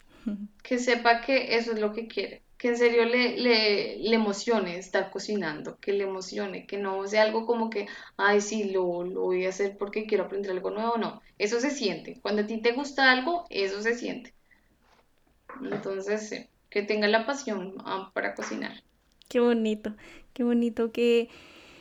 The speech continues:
Speaker 1: qué buenas la, las palabras también, los consejos que das. Y si hay alguien que quiere contactarte directamente, ¿dónde puede encontrarte y si pueden hacerte quizás más preguntas de las que yo te he hecho?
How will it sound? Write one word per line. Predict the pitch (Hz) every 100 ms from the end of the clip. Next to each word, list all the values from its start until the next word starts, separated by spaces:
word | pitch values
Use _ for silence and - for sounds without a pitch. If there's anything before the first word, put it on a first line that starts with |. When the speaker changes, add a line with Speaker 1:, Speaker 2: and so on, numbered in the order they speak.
| - - -
Speaker 1:
qué | 269
buenas | 262 269 277
la, | 269 254 247
las | 240 233
palabras | 220 220 277 302 302
también, | 294 269 277
los | 277
consejos | 240 226 - 254 294 -
que | 262
das. | 247 226 240 -
Y | 262 247
si | -
hay | 269
alguien | 330 359 330
que | 302
quiere | 294 294
contactarte | 320 302 277 247 233 226 - 196 190
directamente, | 208 220 226 233 214 196 202 196
¿dónde | 226 330 392 370
puede | 302 302 285
encontrarte | 277 254 226 226 233 240 - 311
y | 269
si | 233 214
pueden | 208 214 214
hacerte | 202 220 214 214
quizás | 202 196 202 196
más | 202
preguntas | - 214 240 269 262 233
de | 226
las | 226
que | - 202
yo | 208 208
te | 208
he | 196
hecho? | 202 - 196